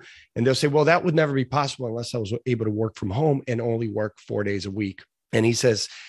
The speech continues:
his argument to it is sort of the same as many of the, the billionaires out there, which is, "Listen,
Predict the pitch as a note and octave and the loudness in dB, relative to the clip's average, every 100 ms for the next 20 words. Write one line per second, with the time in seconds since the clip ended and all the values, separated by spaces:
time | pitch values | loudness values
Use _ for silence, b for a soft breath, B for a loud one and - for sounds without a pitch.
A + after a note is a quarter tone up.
0 | B E3+ G#3+ - C3 B2 A#2 G#2+ F#2+ C#3 | B 2 4 4 4 4 2 0 0 2
1 | A2 G#2 G2+ - - B2 B2 G#2+ G#2+ - | 2 2 0 -2 -4 -2 -2 -4 -6 -2
2 | B2 A#2 G#2+ F#2 G#2 G#2 A2 G2 G2 G2 | 0 2 2 0 0 0 0 0 0 -2
3 | F#2 A2 G#2 G#2+ D3+ D#3 C#3+ C3 B2+ A2+ | -2 -2 0 6 8 8 8 8 6 6
4 | B2+ C3 - G#2+ G2 B B - C3 B2+ | 6 4 2 2 0 B B 2 2 4
5 | B2+ A#2 G2+ - _ _ _ - E3+ D3 | 2 2 0 -8 _ _ _ -6 -4 0
6 | A2 | -2